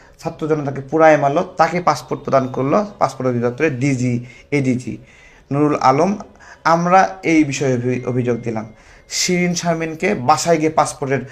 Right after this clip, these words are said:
ছবি টবি তুলে দিয়ে আসলো। এই যে সরকার বলতেছে পাওয়া যাচ্ছে না, পাওয়া যাচ্ছে না, ঠিক আছে? অথচ পাসপোর্ট অধিদপ্তর ঠিকই খুঁজে পাইলো।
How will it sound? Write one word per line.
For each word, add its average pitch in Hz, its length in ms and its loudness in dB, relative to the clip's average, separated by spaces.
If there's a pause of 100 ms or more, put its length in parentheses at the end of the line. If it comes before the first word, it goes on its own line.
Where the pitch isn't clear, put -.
(320)
ছবি 151 200 -2
টবি 135 180 -2
তুলে 123 220 -2
দিয়ে 117 120 -2
আসলো। - 220 -8 (760)
এই 196 140 4
যে 202 80 4
সরকার 185 400 2
বলতেছে 143 520 -4 (160)
পাওয়া 175 220 6
যাচ্ছে 139 300 2
না, 135 100 2
পাওয়া 135 400 2
যাচ্ছে 123 220 -8
না, 113 160 -8 (500)
ঠিক 160 140 -2
আছে? 165 240 -4 (220)
অথচ 160 280 -2
পাসপোর্ট 170 460 2
অধিদপ্তর 156 420 0 (100)
ঠিকই 156 160 -4
খুঁজে 127 260 -2
পাইলো। 123 300 -4